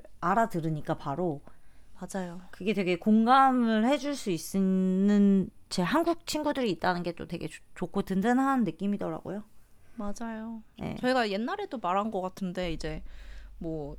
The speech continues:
Speaker 2: 가족이나 친구들한테
Speaker 1: 음.
Speaker 2: 뭐 되게 거창할 거 없이 우리 집을 설명한다 하-, 해도
Speaker 1: 맞아.
Speaker 2: 잘 모르잖아요, 그 느낌을.
Speaker 1: 네.
Speaker 2: 근데 그렇게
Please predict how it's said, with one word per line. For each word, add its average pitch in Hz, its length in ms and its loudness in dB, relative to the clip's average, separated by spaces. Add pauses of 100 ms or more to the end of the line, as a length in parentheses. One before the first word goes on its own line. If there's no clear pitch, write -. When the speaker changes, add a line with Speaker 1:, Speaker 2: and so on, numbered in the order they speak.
Speaker 2:
가족이나 208 480 -2
친구들한테 190 1200 -2
Speaker 1:
음. 170 420 -2 (720)
Speaker 2:
뭐 233 420 -4 (360)
되게 233 240 -6
거창할 226 1120 -2
거 196 100 0
없이 - 400 -4
우리 196 280 -2
집을 240 420 0
설명한다 240 640 4
하-, 208 180 -4 (120)
해도 175 560 -2
Speaker 1:
맞아. 175 220 0
Speaker 2:
잘 190 120 0
모르잖아요, 175 680 -2
그 185 120 -8
느낌을. 175 600 -8
Speaker 1:
네. 165 420 -4 (440)
Speaker 2:
근데 190 300 -6
그렇게 202 280 -6